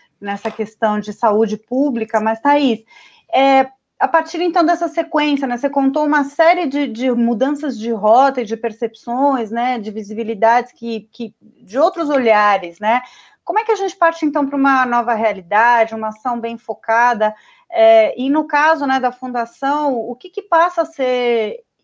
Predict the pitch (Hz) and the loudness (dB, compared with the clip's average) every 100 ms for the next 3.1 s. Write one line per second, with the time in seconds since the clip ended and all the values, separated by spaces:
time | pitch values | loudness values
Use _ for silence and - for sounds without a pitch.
0 | _ 220 226 214 208 196 190 185 175 - | _ -6 -4 -2 -4 -4 -8 -12 -14 -16
1 | - 262 277 302 294 294 262 247 277 240 | -2 0 2 0 2 2 4 4 2 2
2 | 214 220 202 - 240 226 202 196 226 196 | 0 0 -2 -4 -6 -6 -6 -8 -4 -4
3 | 190 | -6